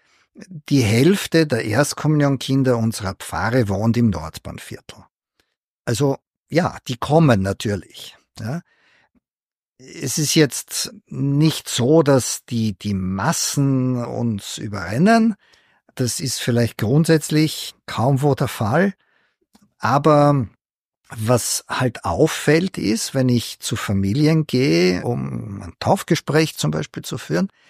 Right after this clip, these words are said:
dann begegne ich immer vielen Familien, die um das Franz wissen, die mir auch sagen können, was es dort am Programm gibt,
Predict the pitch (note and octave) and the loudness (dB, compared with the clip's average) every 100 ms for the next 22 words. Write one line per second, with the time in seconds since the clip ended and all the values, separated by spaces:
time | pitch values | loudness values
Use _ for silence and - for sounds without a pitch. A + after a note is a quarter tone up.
0 | _ - B2+ C3 A#2+ D#3+ F3 D#3 - D3+ | _ -4 2 2 4 2 4 0 0 0
1 | C3+ - A#2+ E3+ G3 - C3+ B2 A#2 F3+ | 0 -2 -2 0 0 0 0 0 0 -2
2 | G#3 A#3+ _ _ _ - _ _ C#3+ C#3 | -2 -4 _ _ _ -20 _ _ -2 2
3 | C3+ B2+ _ - D#3 F#3 E3+ - - A2 | 2 0 _ 2 4 6 4 0 -4 -4
4 | G2 - F#2+ G2 B2 - E3 G3+ D4+ _ | -2 -6 -4 -4 -2 -4 -2 -2 -2 _
5 | - A2+ A#2 A2 G#2+ F#2 F2 - - - | -6 -2 0 0 0 -2 -6 -10 -16 -12
6 | - - - D3+ A#2+ A2 A2+ G2+ F2+ F2 | -10 -4 0 0 0 0 2 0 -2 -6
7 | - - G2 F#2+ D#2+ - - - E3 B3 | -8 -8 -8 -6 -10 -12 -12 -2 2 2
8 | - A3+ - _ | 2 -2 -4 _